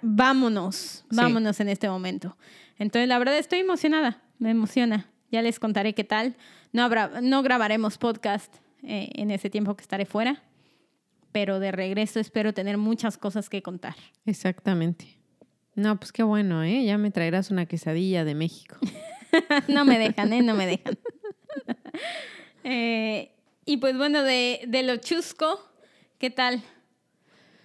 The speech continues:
Speaker 2: Bueno, pues yo les quería comentar una pequeña historia que nos pasó. Pues mira, ahorita en Estados Unidos, no sé en México cómo estén las cosas, pero ahorita en Estados Unidos las tasas de interés para préstamos bancarios están muy bajas.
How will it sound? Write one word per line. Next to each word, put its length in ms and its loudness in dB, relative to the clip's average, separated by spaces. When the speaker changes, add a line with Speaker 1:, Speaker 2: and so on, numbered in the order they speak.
Speaker 2:
Bueno, 260 4
pues 140 4
yo 100 4
les 160 0
quería 220 2
comentar 380 2
una 220 4
pequeña 360 0
historia 640 2
que 420 2
nos 220 2
pasó. 560 0
Pues 180 4
mira, 200 4
ahorita 440 2
en 120 4
Estados 380 4
Unidos, 280 4
no 140 4
sé 140 2
en 120 4
México 340 2
cómo 200 0
estén 240 2
las 160 2
cosas, 320 2
pero 180 2
ahorita 200 0
en 80 4
Estados 340 2
Unidos 300 4
las 180 -2
tasas 320 -2
de 80 2
interés 420 2
para 240 0
préstamos 500 0
bancarios 440 2
están 360 -2
muy 260 0
bajas. 500 -6